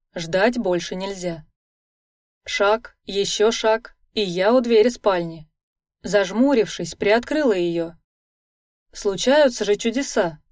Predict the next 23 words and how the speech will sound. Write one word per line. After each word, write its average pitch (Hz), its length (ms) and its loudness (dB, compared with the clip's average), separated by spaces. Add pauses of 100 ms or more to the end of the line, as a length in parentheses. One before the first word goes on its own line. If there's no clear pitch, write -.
(180)
Пусть 339 280 2
одно 220 360 2
произойдет 269 600 2
прямо 190 300 -2
сейчас. 247 640 -2 (960)
Невидимость 214 640 0
спала. 196 600 0 (300)
Если 208 380 2
в 190 80 -4
гостиной 208 600 2
солдаты 190 600 0
или 190 280 -2
фрейлины, 202 800 0
я 202 260 0
пропала. 226 560 0 (1000)
Увы, 226 460 0 (240)
мечты 208 480 0
сбылись 190 500 0
ровно 240 320 2
наполовину. 202 720 0 (600)
Гостиная 220 640 2
оказалась 202 480 0
пустой, 180 580 -2